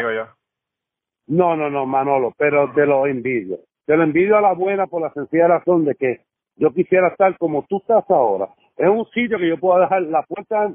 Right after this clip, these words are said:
Speaker 2: del frente de mi casa abierta. Tengo un hijo, tengo un hijo que vive en la ciudad y lamentablemente ayer llegó de trabajar a las cuatro y media de la mañana.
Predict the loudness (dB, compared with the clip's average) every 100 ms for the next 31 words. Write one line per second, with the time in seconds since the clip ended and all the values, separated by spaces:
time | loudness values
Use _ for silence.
0 | -10 -4 -4 -2 -6 -4 -2 -2 0 -2
1 | -2 -6 -8 -18 _ _ _ _ _ _
2 | _ _ -2 -2 0 -4 -4 -6 -6 -10
3 | -8 -8 -8 -6 -4 -4 -4 -2 -2 -2
4 | 0 0 0 -2 _ -20 _ 0 0 0
5 | -2 0 0 0 0 -2 0 -2 -2 -2
6 | -8 _ _ -2 2 4 4 2 4 4
7 | 2 -2 -4 -2 -2 -2 0 0 2 2
8 | 0 0 -2 -4